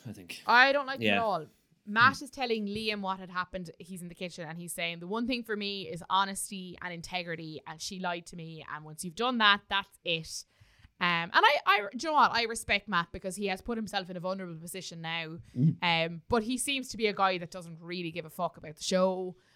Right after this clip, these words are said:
Speaker 2: Uh,
Speaker 1: <laughs>
Speaker 2: doesn't seem to really want to get any kind of brand deals or any of that kind of career
Speaker 1: Mm.
Speaker 2: out of it. I think he's genuinely just here for, like, an experience, you know what I mean? Like a,
Speaker 1: Yeah.
Speaker 2: a, a unique experience that he can tell his family back home about.
Speaker 1: Yeah.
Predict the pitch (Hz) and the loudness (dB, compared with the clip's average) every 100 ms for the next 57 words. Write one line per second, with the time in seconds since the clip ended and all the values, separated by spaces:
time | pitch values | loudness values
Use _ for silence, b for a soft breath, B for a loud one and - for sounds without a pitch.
0 | _ - 180 175 175 226 170 - 170 196 | _ 4 4 4 0 6 6 6 2 0
1 | 185 175 170 202 226 208 196 196 - 190 | -4 -6 0 4 4 4 4 4 -2 -10
2 | - - 196 185 190 175 185 180 - - | -6 0 0 0 -6 -8 -10 -8 -8 6
3 | 185 196 202 196 185 180 180 214 190 185 | 8 8 4 -4 -6 -6 0 2 4 2
4 | 220 - 208 - - 156 110 175 170 165 | 2 0 -6 -4 6 8 8 4 0 -2
5 | 180 254 226 220 185 202 190 190 180 170 | -4 -4 -4 -6 -2 -2 0 -4 -8 -8
6 | 165 185 175 170 180 160 156 - _ _ | -10 -6 -6 -4 -2 0 -2 -8 _ _
7 | _ _ 196 185 180 170 - - 185 180 | _ _ 8 8 6 -2 -6 -4 -6 -4
8 | 160 127 165 - - 190 180 175 170 180 | -6 -10 -14 -12 -6 -4 -4 -4 -8 -4
9 | 175 170 156 123 175 160 - 185 190 185 | -4 -2 2 4 2 -2 -6 -6 -6 -6
10 | 185 180 - - 175 165 156 160 - - | -6 -8 -8 -10 -10 -10 -12 -14 -16 -18
11 | _ _ _ - - - 208 220 233 262 | _ _ _ -20 -14 0 0 0 0 2
12 | 247 240 233 294 285 302 294 - 302 302 | 2 -2 2 4 4 0 -6 6 8 8
13 | 311 285 285 233 185 175 165 160 - 208 | 4 2 2 2 0 0 -4 -8 -2 4
14 | 165 | 4